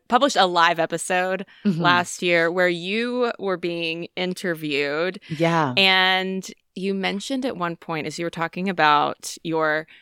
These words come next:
Speaker 1: career path and desire to be an actor, you mentioned,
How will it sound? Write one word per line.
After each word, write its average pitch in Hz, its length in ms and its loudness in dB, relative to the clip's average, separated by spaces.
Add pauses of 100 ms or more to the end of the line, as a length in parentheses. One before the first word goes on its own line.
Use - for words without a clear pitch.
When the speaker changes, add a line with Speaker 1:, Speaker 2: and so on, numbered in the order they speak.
(100)
Speaker 1:
career 247 380 2
path 208 420 -2 (140)
and 156 140 -6
desire 151 360 -2
to 147 80 -10
be 151 120 -6
an 151 160 -8
actor, 202 580 0 (680)
you 185 120 0
mentioned, 190 920 -2